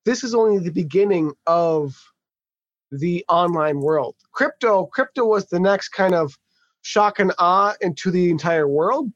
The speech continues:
People don't realize what crypto, for ex-, I'm not, like, very knowledgeable in it, but I know the, the foundations of what makes it work and where it is going to head. Virtual reality, crypto, all of this digital stuff is going to get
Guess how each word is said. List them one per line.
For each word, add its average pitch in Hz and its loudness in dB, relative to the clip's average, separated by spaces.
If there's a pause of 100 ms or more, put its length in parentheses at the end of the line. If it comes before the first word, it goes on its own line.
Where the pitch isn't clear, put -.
People 302 -2
don't 202 2
realize 180 0
what 156 -4
crypto, 180 -2
for 147 -2
ex-, 131 -14
I'm 170 -2
not, 190 0 (100)
like, 147 -2 (420)
very 175 2
knowledgeable 240 0
in 311 0
it, - -10
but 175 -2
I 190 2
know 208 2
the, 180 0 (280)
the 170 2
foundations 180 -2
of 156 -2
what 151 -2
makes 160 0
it - -12
work 170 -2
and 143 -2
where 175 2
it 175 -4
is 151 -2
going 151 -2
to 139 -2
head. 113 -10
Virtual 214 -2
reality, 170 0 (420)
crypto, 190 0
all 220 2
of 160 -8
this 185 -2
digital 175 -2
stuff 156 0
is 156 -14
going 165 0
to 147 -8
get 151 0